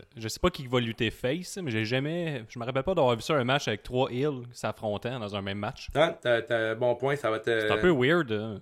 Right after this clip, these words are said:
Speaker 2: la débandade.
Speaker 1: La débandade, ça va être jamais vu.
Speaker 2: Ouais.
Speaker 1: Mais je pense pas, euh, tu sais, ils ont été comme champion contre champion contre champion, mais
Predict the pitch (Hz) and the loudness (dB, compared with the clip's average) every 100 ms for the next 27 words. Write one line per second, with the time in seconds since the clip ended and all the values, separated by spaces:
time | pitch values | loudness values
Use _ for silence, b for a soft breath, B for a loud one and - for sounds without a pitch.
0 | - 120 120 143 151 139 147 143 120 - | -8 2 4 6 6 8 8 6 2 -10
1 | _ _ _ _ _ _ _ - 110 127 | _ _ _ _ _ _ _ -12 -4 -2
2 | 120 107 107 110 107 110 113 135 160 131 | 0 0 -2 -4 -6 -6 -4 0 2 2
3 | 131 - _ - 135 147 - 113 - 131 | 0 -6 _ -4 -2 -2 -4 -8 -4 -4
4 | 180 156 113 110 156 147 123 117 147 131 | -2 -4 -4 -4 -4 -2 -2 -2 -4 -2
5 | 131 139 143 143 123 113 107 135 135 110 | 0 2 2 2 0 -2 -2 -6 -6 -6
6 | 110 101 127 185 147 101 | -6 -4 -4 -4 -2 -4